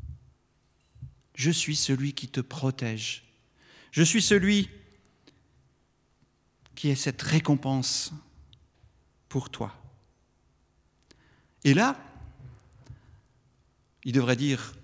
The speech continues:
Ah, ouf, hein, j'avais peur, euh, qu'on me tombe dessus, et merci Seigneur pour cette merveilleuse promesse. » Non, il dit, «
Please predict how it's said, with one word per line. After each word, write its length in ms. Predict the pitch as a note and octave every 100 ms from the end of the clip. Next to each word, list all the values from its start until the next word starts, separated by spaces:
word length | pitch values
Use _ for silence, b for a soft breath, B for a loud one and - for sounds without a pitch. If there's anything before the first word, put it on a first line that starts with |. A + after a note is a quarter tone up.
| -
Ah, 300 | D3+ C3+ C3
ouf, 340 | E3 - - B B B B B B B
hein, 120 | B2+ C3
j'avais 340 | A#2+ B2 C3+
peur, 380 | C3 D3+ F3 C#3
euh, 220 | A#2 A2+ A2+ - -
qu'on 120 | - A#2
me 160 | A#2+
tombe 320 | - E3 D3
dessus, 640 | B2 C#3+ - G#3+ A3+ A#3 G#3+
et 560 | D#3 C#3+ C3+ B2+ C3 - B B
merci 340 | - D3+ - E3+
Seigneur 380 | D#3+ D3+ D#3+ D3
pour 220 | - C3+
cette 220 | - B2
merveilleuse 420 | D3 C#3+ C#3 C#3+ -
promesse. » 560 | C#3 B2+ A#2 - - - B B B B B B _ _ b b b b _ _ _ _ _ _ _ _
Non, 320 | C3+ G3+ C4 B2 - - _
il 100 | C#3+
dit, « 300 | C#3+ F#3+ G3